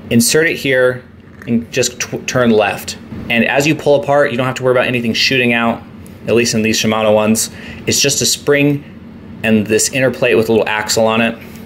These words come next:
So now we're just left with the main body of the derailleur. As I mentioned before, this one is actually damaged beyond repair, and so I had to throw this away.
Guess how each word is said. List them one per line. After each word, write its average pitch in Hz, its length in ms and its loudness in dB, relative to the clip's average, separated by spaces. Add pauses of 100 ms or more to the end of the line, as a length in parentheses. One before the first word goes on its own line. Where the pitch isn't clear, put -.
(200)
So - 140 0
now 156 180 2
we're 175 120 4
just - 220 -4
left 139 280 0
with 135 180 0
the 113 140 2
main 123 300 0
body 123 280 0
of 107 120 2
the 107 80 0
derailleur. 101 520 0 (120)
As 143 100 0
I 165 60 2
mentioned 165 280 0
before, 135 340 4
this 147 220 2
one 151 140 2
is 139 140 0
actually 127 340 0
damaged 113 380 0
beyond 110 180 0
repair, 123 460 2
and 107 200 -2
so 110 200 2
I 98 100 0
had 113 100 -2
to 113 60 -2
throw 117 180 2
this 113 160 2
away. 110 320 0